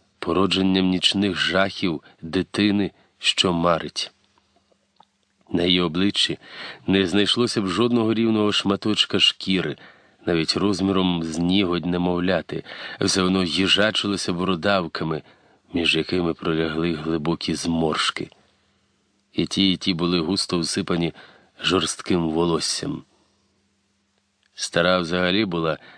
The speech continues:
неймовірно волосата. Під довгим морквоподібним носом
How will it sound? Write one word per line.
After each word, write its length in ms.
неймовірно 880
волосата. 720
Під 220
довгим 520
морквоподібним 1120
носом 600